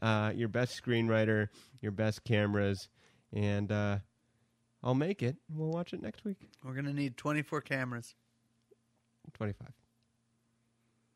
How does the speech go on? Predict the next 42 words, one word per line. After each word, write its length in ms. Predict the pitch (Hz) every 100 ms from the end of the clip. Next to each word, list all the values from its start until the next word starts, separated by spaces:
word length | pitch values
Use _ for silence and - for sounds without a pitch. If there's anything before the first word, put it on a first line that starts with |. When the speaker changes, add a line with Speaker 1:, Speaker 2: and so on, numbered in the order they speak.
| _ _
Speaker 2:
Twenty-five. 440 | 117 113 117 110 - _ _ _ -
Speaker 1:
I 60 | 117
don't 120 | 120
like 160 | 110 101
odd 140 | 101
numbers, 320 | 101 95 95
but, 180 | - 95
I 40 | 98
mean, 260 | 95 95 - _ _ _ _
what 100 | - 101
if 80 |
one 120 | 95 95
breaks? 340 | 85 - - _ _ _ _ _ _ _ _ _ _
Speaker 2:
Exactly. 540 | 139 120 113 110 113 110 -
You 120 | 156 143
need 120 | 151
to 60 | 143
be 100 | 139
prepared. 640 | - 120 127 120 117 113 _ _
Speaker 1:
<laughs> 220 | _ - -
Speaker 2:
Otherwise, 440 | 131 139 135 123
you 80 | 123
die 360 | 113 123 123 123
under 220 | 120 120
a 40 |
pile 280 | 113 127 117
of 100 | 113
newspaper. 640 | 117 160 - - - - - _ _ _ _ _ _ _ _ _
Speaker 1:
Right. 240 | 190 127 - -
Speaker 2:
Right? 140 | 139 - -
Yeah. 140 | - 131
Speaker 1:
Yeah, 160 | 175 139
with 260 | 113 117
a, 260 | 117 107 104
a 100 | -
sack 220 | - 104 107
of 60 |
potatoes 580 | 95 - 101 104 123 123
and 100 | 110
a 40 | 107
potato 300 | 135 143 127
peeler. 360 | 101 104 98